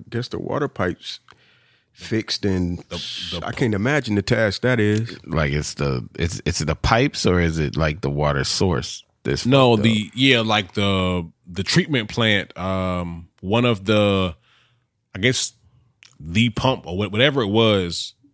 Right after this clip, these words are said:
Speaker 2: that, um, that cleaned the water or filtered the water, that broke.
Speaker 3: That broke. Mm.
Speaker 2: So they're
Speaker 1: They,
Speaker 2: just
Speaker 1: they installed a rental pump on Wednesday at the treatment plant to help add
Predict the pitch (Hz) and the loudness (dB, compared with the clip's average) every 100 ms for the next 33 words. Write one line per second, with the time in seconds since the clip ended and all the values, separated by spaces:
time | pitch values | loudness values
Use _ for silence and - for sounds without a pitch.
0 | _ 101 92 - 87 87 85 82 80 80 | _ -2 -2 -2 -4 -4 -4 -4 -8 -12
1 | - _ _ _ _ _ _ _ _ _ | -18 _ _ _ _ _ _ _ _ _
2 | 95 80 - _ _ _ _ _ _ _ | -6 -6 -6 _ _ _ _ _ _ _
3 | _ - 135 127 123 123 127 120 85 - | _ 2 4 6 6 6 6 4 0 0
4 | 135 123 123 123 143 139 127 82 107 104 | 0 2 2 2 2 2 0 2 2 0
5 | 90 95 98 - - _ - 78 58 - | -4 -4 -4 -6 -14 _ 0 0 0 -2
6 | 50 50 - _ _ _ - 69 57 71 | -6 -8 -14 _ _ _ -12 -12 -12 -16
7 | - 95 80 76 71 - _ _ - 95 | -4 0 0 0 -4 -12 _ _ 0 0
8 | 95 92 117 110 - 123 117 104 98 120 | 0 -2 -2 -4 -2 -2 0 -2 0 0
9 | 131 117 - 120 104 - - _ - 101 | 0 0 0 0 -2 -4 -12 _ -6 -4
10 | 95 95 117 110 92 85 101 113 _ _ | -4 0 0 0 -2 -4 -4 -6 _ _
11 | - 92 - - 107 - _ - 104 98 | -8 -8 -8 -6 -4 -4 _ -8 -4 -4
12 | - _ _ - - - _ _ _ - | -6 _ _ -20 -20 -20 _ _ _ 0
13 | 110 120 - 104 - | 2 2 2 -2 -2